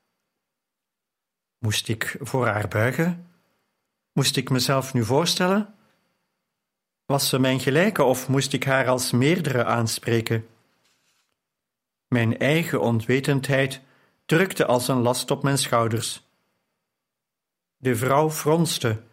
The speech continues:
terwijl ze me van top tot teen opnam. Ik bloosde en begon nerveus mijn gezicht te krabben. Ik kreeg het onder haar keurende blik steeds warmer.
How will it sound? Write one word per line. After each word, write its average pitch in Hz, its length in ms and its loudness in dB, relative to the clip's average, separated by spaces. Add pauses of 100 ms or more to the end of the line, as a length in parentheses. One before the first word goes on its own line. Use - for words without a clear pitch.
(400)
terwijl 160 400 2
ze 165 140 -2
me 131 160 2
van 120 260 0
top 170 220 -2
tot 160 240 -2
teen 127 460 0 (360)
opnam. 117 600 0 (1700)
Ik 107 200 -4
bloosde 123 600 0 (380)
en 143 120 2
begon 143 240 4
nerveus 143 480 2
mijn 151 180 2
gezicht 131 380 0
te 123 80 -4
krabben. 113 440 0 (1500)
Ik 135 140 -2
kreeg 175 280 0
het 131 160 -2
onder 127 300 0
haar 117 260 -2
keurende 151 440 2
blik 131 200 0
steeds 151 420 -2
warmer. 113 460 0